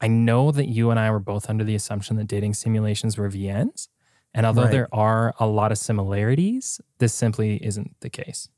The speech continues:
Speaker 2: Well, I know of a lot of dating sim V Ns, though.
Speaker 1: But they're not technically.
Speaker 2: Well, what makes them not V Ns?
Speaker 1: I don't know. Well, I'm gonna get into that right
Speaker 2: Yeah, come on, hurry
Speaker 1: friggin'
Speaker 2: up,
Speaker 1: now,
Speaker 2: man.
Speaker 1: man.
Speaker 2: Tell me. Tell me now.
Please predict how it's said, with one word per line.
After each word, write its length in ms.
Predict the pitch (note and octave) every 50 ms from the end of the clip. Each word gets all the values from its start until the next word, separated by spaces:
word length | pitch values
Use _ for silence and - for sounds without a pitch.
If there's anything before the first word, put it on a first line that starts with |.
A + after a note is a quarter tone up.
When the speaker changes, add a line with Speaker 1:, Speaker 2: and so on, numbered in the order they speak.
| _ _ -
Speaker 2:
Well, 160 | B2+ A#2+ A#2+
I 80 | B2 A#2+
know 180 | A#2+ C3 C3+ C3+
of 80 | B2
a 40 | A#2+
lot 180 | A#2+ A#2 A#2 A2+
of 120 | G#2+ F#2+
dating 440 | - A2+ A2+ A2+ A2+ A2+ A2 G#2+ - -
sim 560 | - - - - A#2+ A2+ A2 A2 A2+ G#2+ - -
V 300 | A#2+ A#2+ A#2+ A#2 A2+ G#2+ A2
Ns, 240 | A2 A2 G#2+ - -
though. 300 | - F#2 - G#2+ A2 - _
Speaker 1:
But 160 | - A#2 A#2+
they're 140 | - A2+ G#2
not 400 | G2+ G2+ G2+ G#2 G#2 G2+ G#2 - _ _ _ -
technically. 720 | - - G2+ - - G#2+ F#2+ - - - - - - B2 A2+ _ _ _ -
Speaker 2:
Well, 120 | B2 A#2+ A#2
what 140 | A#2 A#2 A#2
makes 240 | A#2+ A#2 G#2+ -
them 160 | - A#2 A2 A2
not 220 | A2 G#2+ - -
V 180 | G#2 G#2+ G#2+ G#2
Ns? 320 | G#2+ G#2+ A2+ - - - - _ _ -
Speaker 1:
I 40 | A#2
don't 140 | G#2+ A2+ C#3+
know. 140 | E3+ C3 G#2 G#2
Well, 160 | G#2 G2+ G#2+ B2 C3 G#2+
I'm 120 | G#2 A2
gonna 200 | G#2 G#2 G#2+ A2
get 180 | G#2+ A2 G#2+ A#2+
into 180 | D#3 F#3 C3
that 200 | G#2+ G#2+ A2 A2+ A#2+
right 100 | A#2 -
Speaker 2:
Yeah, 120 | F#3+ F3
come 160 | - - C3+ D3+
on, 140 | F3 E3 B2
hurry 180 | A#2 C3+ C#3+
Speaker 1:
friggin' 100 | E3 -
Speaker 2:
up, 60 | C#3 C3
Speaker 1:
now, 180 | C3 E3 G3
Speaker 2:
man. 100 | F3 G#2
Speaker 1:
man. 200 | G#2+ A#2+ B2+ B2 -
Speaker 2:
Tell 220 | - D#3+ F#3+ A3
me. 180 | E3+ C3 A#2+ A2
Tell 220 | - - D#3 E3+
me 120 | G3 G3+ G3
now. 340 | D#3+ D#3+ F3 E3+ A#2 -